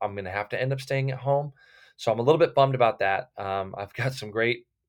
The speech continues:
really great understanding students that, um, you know, we're just gonna reschedule some things. But,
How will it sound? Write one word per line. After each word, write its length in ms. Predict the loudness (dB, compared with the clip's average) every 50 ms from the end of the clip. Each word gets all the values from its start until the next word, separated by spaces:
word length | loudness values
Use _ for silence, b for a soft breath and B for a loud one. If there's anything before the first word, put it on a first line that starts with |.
| _ _ _
really 320 | -12 -6 -2 0 0 0 0
great 240 | -2 -2 -4 -4 -6
understanding 520 | -8 -10 -10 -12 -10 -10 -10 -10 -10 -14
students 460 | -16 -14 -14 -14 -14 -14 -18 -20 -14 -12
that, 160 | -12 -12 -12 b b b b b b b b b b _ -12
um, 440 | -10 -8 -8 -8 -10 -12 -14 -20 _ _ _ _ _
you 80 | -14
know, 140 | -12 -12 -14 _ _ -14
we're 100 | -12 -12
just 140 | -12 -12 -12
gonna 180 | -12 -12 -12
reschedule 480 | -12 -14 -16 -12 -12 -12 -12 -12 -16 -20
some 160 | -20 -20 -18
things. 240 | _ -16 -16 -16 -10
But, 240 | _ -6 -6 -6